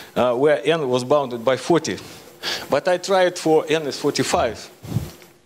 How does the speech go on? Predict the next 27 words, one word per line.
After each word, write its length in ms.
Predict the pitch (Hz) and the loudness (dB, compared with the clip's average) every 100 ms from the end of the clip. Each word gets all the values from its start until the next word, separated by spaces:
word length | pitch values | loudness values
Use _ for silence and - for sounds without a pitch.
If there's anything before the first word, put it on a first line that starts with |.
| - - - - - | -20 -14 -14 -8 -2
And, 320 | 127 135 135 | 0 0 0
uh, 480 | 135 - 120 123 117 101 - | -2 2 2 4 2 -2 -6
I 100 | 139 | -6
guess 300 | 160 208 196 | -2 -2 0
five 280 | - 175 151 | 2 2 0
bits 260 | 147 196 - | -2 -2 -2
in 180 | 143 | 0
each, 280 | 147 147 - - - | 0 0 -2 -6 -4
uh, 180 | 120 120 131 | 0 0 0
x, 400 | 131 - - - - _ _ _ | -2 -4 -10 -12 -20 _ _ _
uh, 260 | 110 113 - | 0 0 0
x 200 | 127 - | -4 0
one 220 | 147 139 | 0 0
and 140 | 113 | 0
x 160 | 110 - | 0 0
two, 120 | 220 | -2
five 320 | 202 123 104 | 0 0 0
bits. 320 | 131 226 - - - - - - - - - | -2 -2 -2 -4 -18 -16 -12 -10 -10 -12 -2
So 160 | - | 0
that 220 | 139 156 139 | 2 2 4
overall 380 | 143 160 165 | 4 4 2
we 60 | 147 | 2
have 260 | - 139 - | 0 -2 -2
two 100 | 147 | -2
power 360 | - 135 123 120 | 0 2 2 -2
ten 320 | - 131 107 | 0 -2 0
guesses. 500 | 113 123 - - | 0 0 0 -2